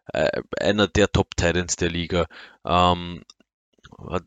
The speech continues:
letztes Jahr verletzungsbedingt nur acht Spiele, aber trotzdem in den acht Spielen achtundvierzig Receptions, äh, für sechshundertvierunddreißig Yards,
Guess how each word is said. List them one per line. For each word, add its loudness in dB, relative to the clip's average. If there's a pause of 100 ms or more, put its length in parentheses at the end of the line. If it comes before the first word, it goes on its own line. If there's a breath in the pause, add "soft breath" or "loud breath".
letztes 0
Jahr 6
verletzungsbedingt 2
nur 4
acht 0
Spiele, 4
aber 6
trotzdem 0
in -2
den 4
acht 0
Spielen -4
achtundvierzig -2
Receptions, 0 (420 loud breath)
äh, 0
für -2
sechshundertvierunddreißig 0
Yards, 4